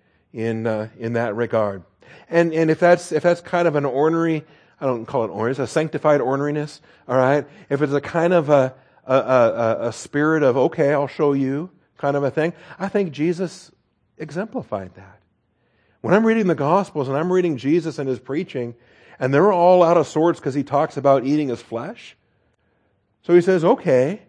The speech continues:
And then he doubles down. He says, "You're gonna eat my flesh and you're gonna drink my blood. How do you like me now?" Okay? And, and he gets, gets more intense as the chapter develops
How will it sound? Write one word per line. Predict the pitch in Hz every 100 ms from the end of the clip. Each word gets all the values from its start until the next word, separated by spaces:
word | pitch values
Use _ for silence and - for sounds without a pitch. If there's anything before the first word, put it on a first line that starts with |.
| _ _ _ _ _ _ _ -
And | 131
then | 180
he | 208 196
doubles | 143 110 165 208 190
down. | 185 214 240
He | 175
says, | 139 160 147
"You're |
gonna | 208 160
eat | 151 165
my | 165 165
flesh | 165 180 196
and | 147
you're | 190
gonna | 180
drink | 120 135 190
my | 202 208
blood. | 190 226 233
How | 127 175
do |
you | 190
like | 185 190
me | 202
now?" | 214 220 143 _ _ _ _ - - -
Okay? | 160 156 220 220 - - - - _ -
And, | 175 180
and | 185
he | 185 170
gets, | 185 214 -
gets | 202 -
more | 156 151 156 185 185
intense | 185 180 - - 254 233 160
as | 160 139
the |
chapter | 160 - 170 165 175 165
develops | 151 151 220 240 - -